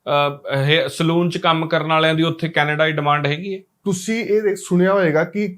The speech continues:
Speaker 2: ਜਿਹੜੇ ਸਟੂਡੈਂਟ ਜਾਂਦੇ ਨੇ ਉੱਥੇ ਉਹਨਾਂ ਨੂੰ ਕੰਮ ਨਹੀਂ ਮਿਲਦਾ ਪਿਆ।
Speaker 1: ਬਿਲਕੁਲ।
Speaker 2: ਬੜੇ ਪਰੇਸ਼ਾਨ ਨੇ।
Speaker 1: ਹਾਂ।
Speaker 2: ਇਸ ਟਾਈਮ ਕੈਨੇਡਾ ਦੇ ਵਿੱਚ ਜਿਹੜਾ ਪੜ੍ਹਿਆ ਲਿਖਿਆ ਨਾ, ਉਹਦੇ ਵਾਸਤੇ ਮੁਸ਼ਕਲਾਂ ਜ਼ਿਆਦਾ ਨੇ ਕੰਮ ਲੱਭਣ 'ਚ।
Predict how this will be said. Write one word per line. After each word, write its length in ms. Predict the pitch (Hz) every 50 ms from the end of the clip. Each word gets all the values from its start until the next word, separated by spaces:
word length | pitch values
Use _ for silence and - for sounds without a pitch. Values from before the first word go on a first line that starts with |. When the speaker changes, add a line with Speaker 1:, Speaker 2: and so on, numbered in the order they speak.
| - -
Speaker 2:
ਜਿਹੜੇ 220 | 147 165 175 190
ਸਟੂਡੈਂਟ 360 | 190 - - 175 160 175 180
ਜਾਂਦੇ 340 | 180 170 165 151 143 147 160
ਨੇ 80 | 165 185
ਉੱਥੇ 300 | 175 170 165 165 - 202
ਉਹਨਾਂ 80 | 196
ਨੂੰ 100 | 196 190
ਕੰਮ 260 | 180 180 165 165 165 175
ਨਹੀਂ 100 | 175 180
ਮਿਲਦਾ 320 | 165 147 131 123 131 117
ਪਿਆ। 200 | - - 110 101 - - _ _ _ _ _ _ _ _ _ _ -
Speaker 1:
ਬਿਲਕੁਲ। 440 | 143 156 156 156 156 165 151 143 139
Speaker 2:
ਬੜੇ 220 | 135 175 185 196
ਪਰੇਸ਼ਾਨ 540 | 196 190 202 185 175 180 - 170 156 156 156
ਨੇ। 180 | 147 131 117 104 -
Speaker 1:
ਹਾਂ। 520 | 151 147 143 139 131 123 117 123 175 196
Speaker 2:
ਇਸ 220 | 214 208 - - -
ਟਾਈਮ 480 | - 240 240 240 247 247 247 247 247 226 233 -
ਕੈਨੇਡਾ 400 | - 185 180 180 180 180 202 208
ਦੇ 80 | 208 214
ਵਿੱਚ 200 | 202 208 190 220
ਜਿਹੜਾ 260 | 185 185 208 226 233
ਪੜ੍ਹਿਆ 380 | 220 - - 208 202 233 262 262
ਲਿਖਿਆ 360 | 254 214 - - 196 160 131
ਨਾ, 260 | 131 147 175 180 - - -
ਉਹਦੇ 240 | 214 226 233 277 285
ਵਾਸਤੇ 300 | 262 247 226 - - 240
ਮੁਸ਼ਕਲਾਂ 480 | 240 214 190 180 185 - 214 208 214 208
ਜ਼ਿਆਦਾ 360 | 175 165 147 147 143 165 170
ਨੇ 220 | 175 151 131 135 - _ _
ਕੰਮ 220 | - 190 170 170 165
ਲੱਭਣ 320 | 165 151 131 135 135 120
'ਚ। 120 | 117 -